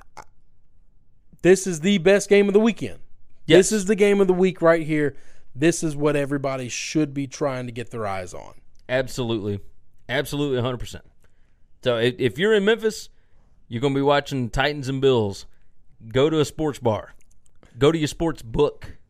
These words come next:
Speaker 2: Go
Speaker 1: That's
Speaker 2: down
Speaker 1: right.
Speaker 2: to Tunica. Knock that thing out. Now, game number two, which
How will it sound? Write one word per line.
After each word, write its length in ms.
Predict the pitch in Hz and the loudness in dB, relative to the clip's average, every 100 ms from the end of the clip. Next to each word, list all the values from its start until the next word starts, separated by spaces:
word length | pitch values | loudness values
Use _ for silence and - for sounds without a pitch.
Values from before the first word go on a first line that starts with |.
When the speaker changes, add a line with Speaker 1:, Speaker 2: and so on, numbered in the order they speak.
| - - - - | -20 -20 -20 -6
Speaker 2:
Go 80 | - | 4
Speaker 1:
That's 120 | 156 | 6
Speaker 2:
down 100 | 160 196 | 6 4
Speaker 1:
right. 80 | |
Speaker 2:
to 40 | 247 | 4
Tunica. 340 | 165 147 - - - - - - - | 0 0 -4 -12 -16 -16 -16 -18 -8
Knock 260 | 110 131 - | -2 -2 0
that 200 | 160 - | -2 -2
thing 220 | 156 139 | -2 0
out. 180 | 117 - - - - - - - - | -2 -4 -6 -6 -4 -4 -6 -8 -6
Now, 120 | 123 | -4
game 260 | 139 175 247 | 0 0 0
number 160 | 240 | -2
two, 340 | 208 302 190 - - - - - - - | 0 2 2 0 -10 -20 -20 -18 -16 -16
which 280 | - 147 - | -4 -4 -4